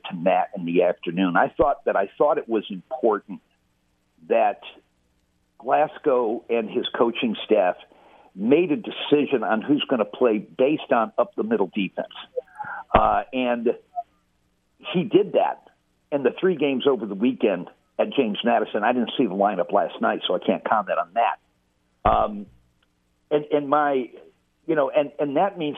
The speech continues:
playing Sissy Vasquez at shortstop. Now, she's hitting about one sixty, but who cares?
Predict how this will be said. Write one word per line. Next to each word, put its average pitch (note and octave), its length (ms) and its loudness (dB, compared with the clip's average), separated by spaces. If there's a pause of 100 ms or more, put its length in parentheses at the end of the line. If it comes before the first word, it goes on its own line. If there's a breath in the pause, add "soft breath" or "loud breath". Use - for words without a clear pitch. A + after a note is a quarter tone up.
playing C3+ 340 2
Sissy C#3 240 0
Vasquez A#2 460 0
at - 160 -16
shortstop. - 540 0
Now, A2+ 240 0 (320)
she's F3+ 160 0
hitting A3 140 4
about G3+ 260 2
one G3+ 200 0 (140)
sixty, - 400 -2 (580)
but D3+ 140 2
who - 140 2
cares? C3+ 480 0